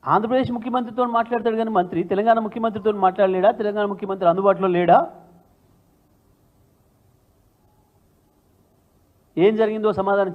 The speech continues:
చెప్పి తీరాలి ప్రజలకి. ఖమ్మం ప్రజలు మొత్తుకున్నారు.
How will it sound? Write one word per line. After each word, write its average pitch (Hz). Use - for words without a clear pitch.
చెప్పి 190
తీరాలి 180
ప్రజలకి. 160
ఖమ్మం 254
ప్రజలు 269
మొత్తుకున్నారు. 247